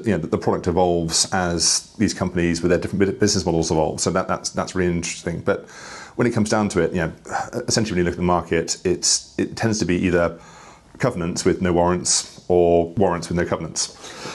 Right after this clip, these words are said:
Um, and, and that tends to be the deciding factor with, uh, a lot of these companies. Um, you know, I mentioned earlier that, you know, and Will did as well, that, you know, one of the benefits of, uh, of venture debt is it, you know,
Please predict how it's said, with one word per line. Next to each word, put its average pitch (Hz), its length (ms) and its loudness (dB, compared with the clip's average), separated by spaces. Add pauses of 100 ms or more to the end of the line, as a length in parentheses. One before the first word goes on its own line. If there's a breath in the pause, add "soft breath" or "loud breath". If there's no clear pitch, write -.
Um, 90 460 2
and, 107 160 -2
and 107 80 0
that 104 140 -2
tends 95 260 2
to 85 60 -4
be 90 200 4
the 92 160 4
deciding 92 420 0
factor 85 460 -2
with, 82 500 2
uh, 82 160 0
a 85 40 0
lot 90 80 4
of 87 40 2
these 85 120 0
companies. - 540 -2 (440 loud breath)
Um, 87 300 0
you 82 40 -2
know, 82 120 0
I 92 100 -2
mentioned 92 320 0
earlier 87 260 6
that, 85 340 4
you 90 60 2
know, 76 200 0
and 85 220 0
Will 90 180 4
did 95 260 -2
as 76 100 0
well, 90 300 0
that, 85 280 2
you 87 100 0
know, 80 80 -2
one 101 180 2
of - 20 0
the 87 60 2
benefits 90 320 0
of, 85 260 0
uh, - 160 0
of 90 80 -2
venture 85 180 -2
debt 87 240 0
is 85 140 2
it, 85 160 2
you 87 120 -2
know, 73 120 -4